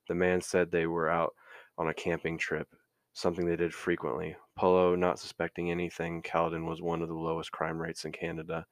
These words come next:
simply left it at that and told them to be quieter. Polo then paused for a while before telling me that they never became quieter.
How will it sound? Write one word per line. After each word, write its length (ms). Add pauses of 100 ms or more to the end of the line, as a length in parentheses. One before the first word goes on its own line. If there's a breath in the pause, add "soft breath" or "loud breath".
(460 soft breath)
simply 340
left 360
it 140 (140)
at 200
that 280 (340 soft breath)
and 120
told 180
them 160
to 80
be 80
quieter. 680 (340)
Polo 240
then 220
paused 380
for 340 (840 loud breath)
a 80
while 300
before 460
telling 400
me 280 (240 loud breath)
that 280 (600 loud breath)
they 60
never 260
became 300
quieter. 640